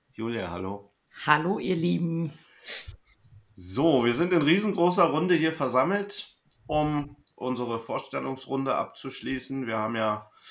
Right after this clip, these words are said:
Speaker 1: jetzt über die Adventszeit einige Folgen rausgehauen, wo sich jeder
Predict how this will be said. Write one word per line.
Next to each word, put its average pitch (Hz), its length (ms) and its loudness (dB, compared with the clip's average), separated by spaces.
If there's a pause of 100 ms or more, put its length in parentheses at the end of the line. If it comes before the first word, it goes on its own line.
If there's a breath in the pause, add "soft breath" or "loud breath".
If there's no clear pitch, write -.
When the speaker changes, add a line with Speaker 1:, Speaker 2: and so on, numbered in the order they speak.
(300 loud breath)
Speaker 1:
jetzt - 240 -10
über 104 180 -8
die 95 340 -6 (100)
Adventszeit 104 1200 -8 (180)
einige 101 800 -6 (560)
Folgen 101 340 -4
rausgehauen, 135 1120 0
wo 110 120 -10
sich 101 220 -12
jeder 107 500 -4